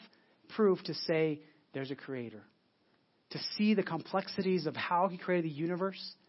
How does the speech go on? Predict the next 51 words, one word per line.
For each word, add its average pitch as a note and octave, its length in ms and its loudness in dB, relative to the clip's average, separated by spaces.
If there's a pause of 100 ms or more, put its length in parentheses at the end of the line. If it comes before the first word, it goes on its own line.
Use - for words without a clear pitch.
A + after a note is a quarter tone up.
(400)
is D3 140 -2
enough D#3 440 4
to F#3+ 80 2
say, E3 260 2
"Wow, D3 400 2 (440)
there's B2+ 160 -4
somebody G3 360 4
started F3 360 0
this C3 160 -6
all." A2 240 -10 (540)
This F3 100 -4
is A3+ 60 -2
what - 60 -14
Paul G#3+ 140 4
says F#3+ 400 0 (840)
two F#3 120 -6
thousand G#3+ 200 2
years G#3+ 160 -2
ago. A#2+ 240 -8 (320)
He's - 180 -2
saying, E3 360 2
around E3+ 180 -2
two - 80 -6
thousand A3 160 0
years G#3+ 120 -2
ago, D#3 100 -2
he's C3+ 80 -6
saying, F3 240 0 (580)
"We're, F#3 320 4
none G3 180 2
of A#3+ 120 4
us, A3+ 180 2 (300)
none G3 160 2
of A#3 40 0
us A3+ 120 2
have G3 240 0
an G#3 60 2
excuse G#3 480 0
to E3 100 -8
say F3+ 240 2
there E3 180 2
is E3 140 2
no D3+ 160 0
God. B2+ 320 -2 (520)
I D#3 120 6
don't E3+ 180 0
see D#3+ 200 0
it. C3 80 0
There's C#3 100 -4
no C#3+ 100 -2
evidence." B2+ 400 -4